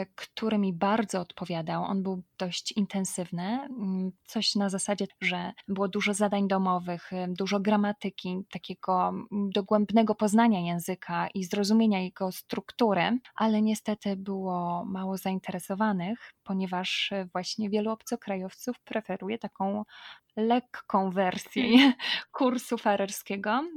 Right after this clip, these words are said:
Speaker 1: co nie do końca mnie odpowiada, ponieważ, e, nauka cały czas tych samych wzr-, wzro-, wzrotów, <laughs>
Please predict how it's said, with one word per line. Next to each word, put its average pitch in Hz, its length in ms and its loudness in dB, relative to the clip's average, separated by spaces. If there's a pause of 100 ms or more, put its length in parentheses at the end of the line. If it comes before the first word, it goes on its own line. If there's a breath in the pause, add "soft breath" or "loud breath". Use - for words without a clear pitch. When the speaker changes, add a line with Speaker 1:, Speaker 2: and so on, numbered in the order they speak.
(180)
Speaker 1:
co 233 260 0
nie 233 180 4
do 226 80 -2
końca 233 300 0
mnie 247 240 6
odpowiada, 202 520 -2
ponieważ, 196 800 -2
e, 185 200 -4 (140)
nauka 190 800 -2 (180)
cały 220 260 2
czas 202 180 0
tych - 160 -4
samych 214 260 2
wzr-, 196 360 -2 (180)
wzro-, 208 420 2
wzrotów, 196 920 0
<laughs> 220 460 6